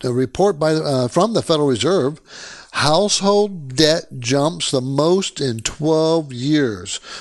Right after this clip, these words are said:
Total household debt balances increased by six hundred one billion dollars last year, and they now surpass fourteen trillion dollars for the first time. So I'm gonna talk about that,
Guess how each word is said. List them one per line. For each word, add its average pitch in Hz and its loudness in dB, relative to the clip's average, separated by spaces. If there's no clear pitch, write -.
Total 190 2
household 170 -2
debt 143 0
balances 120 -2
increased 156 -2
by 113 -2
six - -2
hundred 180 0
one 135 -2
billion 156 2
dollars 147 2
last 98 -6
year, 98 -8
and 135 2
they 135 0
now 175 2
surpass 165 0
fourteen 180 -2
trillion 170 0
dollars 147 0
for 127 -4
the 120 -2
first 131 -4
time. 131 -4
So 113 -6
I'm 120 -2
gonna 120 -2
talk 143 -2
about 95 -8
that, - -10